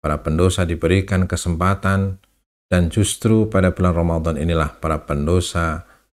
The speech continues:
seharusnya melihat bulan ini sebagai bulan Aid bagi mereka, bulan di mana bersih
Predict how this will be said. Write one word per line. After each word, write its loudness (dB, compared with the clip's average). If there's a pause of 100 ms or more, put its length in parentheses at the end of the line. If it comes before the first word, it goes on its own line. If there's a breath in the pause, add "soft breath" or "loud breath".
(160)
seharusnya 0 (560)
melihat 0 (320)
bulan 2
ini -2
sebagai -4
bulan 0
Aid 0
bagi -2
mereka, -4 (560)
bulan 0
di -6
mana -4 (240)
bersih -2